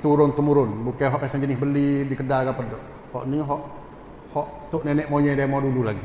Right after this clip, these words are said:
dulu-dulu, beratus-ratus tahun dulu. Ha, jadi hak tu hak saya sangat. Nah, jadi dia jual kok, kok tok Berai, kok mana, kok, kok dalam Bakar, kok, kok Chiang Rai, Chiang Mai tu. Dia mau ambil empat lima juta gitu ya, pergi. Lepas tu kak, harta, harta, harta, harta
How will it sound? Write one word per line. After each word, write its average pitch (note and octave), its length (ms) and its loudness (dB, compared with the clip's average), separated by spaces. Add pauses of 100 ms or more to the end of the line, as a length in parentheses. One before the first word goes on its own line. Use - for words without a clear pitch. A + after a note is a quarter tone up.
dulu-dulu, B2+ 400 0
beratus-ratus C3+ 480 0
tahun B2 240 -4
dulu. A2 240 -12 (480)
Ha, A#2 80 -6
jadi B2+ 160 0
hak C#3 80 -2
tu C3+ 80 -2
hak A#2 160 -2
saya A2+ 240 -6
sangat. A2 400 -12 (800)
Nah, C3 240 -2
jadi F#3+ 320 0
dia A#3 160 -2
jual A#3+ 220 2 (920)
kok, - 160 -4
kok G#3+ 180 4
tok A3 140 -2
Berai, G#3+ 340 8
kok - 380 -6
mana, G#3+ 420 2
kok, A3+ 140 -8
kok G#3 80 -8
dalam G3+ 180 6
Bakar, G3+ 380 4 (160)
kok, G#3 160 -4
kok G#3 160 -4
Chiang G3+ 160 2
Rai, G3 160 4
Chiang G#3 160 -2
Mai G3+ 160 -2
tu. A3 100 -8 (680)
Dia - 80 -10
mau G#2 140 0
ambil G#3 160 0
empat G#3 160 0
lima G3+ 160 4
juta G3+ 340 6
gitu F#3+ 220 4
ya, D3 140 6
pergi. C#3 180 0
Lepas B2 480 -2
tu D3+ 80 2
kak, A3+ 140 2 (340)
harta, - 640 -2
harta, C#3+ 260 4
harta, C#3+ 220 2 (100)
harta C3+ 120 0